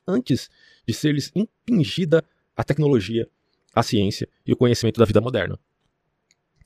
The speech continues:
É um trabalho dos antropólogos fenomenal, e também dos historiadores, né? Mas os antropólogos é mais um trabalho de campo, de, podemos dizer assim. Bom,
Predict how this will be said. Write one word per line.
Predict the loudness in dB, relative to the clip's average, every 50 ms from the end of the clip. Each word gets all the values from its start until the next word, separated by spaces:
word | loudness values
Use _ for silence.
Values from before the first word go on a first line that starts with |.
| _ _ _
É | -6
um | -2
trabalho | 2 2 4 6 6 4 4
dos | 2 0 -2
antropólogos | -2 -2 -2 0 0 0 0 0 0 -4 -4 -4
fenomenal, | -6 -4 -4 -2 0 0 -2 -2
e |
também | -2 -2 -2 -2 -2
dos | -4 -2
historiadores, | 0 2 2 4 4 2 0 0 -2
né? | -6 -10 -14 _ _ _ _ _ _ _ _ _ _ -20 _ _ _ _
Mas | -10 -6 -4
os | -2
antropólogos | -2 -2 0 0 0 0 0 0
é | -2
mais | 0 0 0
um | -2
trabalho | -2 -2 -2 -2 -2
de | -4 -8
campo, | -4 -2 0 0 0 -2 -6 -12 -14 -16
de, | _ -18 -12
podemos | -12 -8 -8 -6 -8 -6
dizer | -6 -4 -4
assim. | -4 -4 -4 -6 -8 -8 _ _ _ _ _ _ _ _ _ _ _ _ _ _ _ _ _ _
Bom, | 6 6 6 6